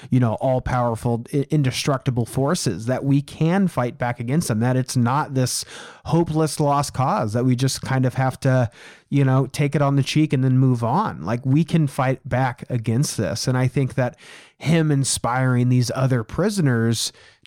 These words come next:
to, you know, take action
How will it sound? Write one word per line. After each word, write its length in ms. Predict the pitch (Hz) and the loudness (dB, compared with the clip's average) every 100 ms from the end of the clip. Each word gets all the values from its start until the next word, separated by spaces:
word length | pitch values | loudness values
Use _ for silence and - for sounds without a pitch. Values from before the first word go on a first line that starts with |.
| _ | _
to, 720 | - - 151 135 127 123 123 - - | -6 2 4 6 4 4 2 -2 -2
you 160 | 135 | 0
know, 320 | 117 110 110 - - _ - | 0 -2 -4 -10 -20 _ -12
take 260 | - 160 151 | -2 0 0
action 640 | 127 123 - 160 196 214 | -2 -4 -2 0 0 -4